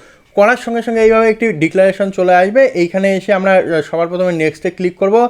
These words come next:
তারপরে একটি নতুন পেজ চলে আসবে যে এইখানে how it works দেখাচ্ছে, তারপরে আমরা নেক্সটে ক্লিক করব এটি দেখে,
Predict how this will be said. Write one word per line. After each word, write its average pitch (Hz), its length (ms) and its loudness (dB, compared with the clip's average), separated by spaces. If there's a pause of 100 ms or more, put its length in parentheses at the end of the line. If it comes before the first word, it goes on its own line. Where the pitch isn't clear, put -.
তারপরে 202 300 2
একটি 240 180 -2
নতুন 202 320 -2
পেজ 214 180 2
চলে 202 260 0
আসবে 220 200 2
যে 208 80 4
এইখানে 202 260 0 (180)
how 180 140 2 (140)
it 180 140 -2
works 165 580 -2
দেখাচ্ছে, 165 400 -2
তারপরে 196 380 -2
আমরা 196 180 -2
নেক্সটে 170 340 -4
ক্লিক 175 240 -4
করব 208 160 -2
এটি 185 240 0
দেখে, 160 360 0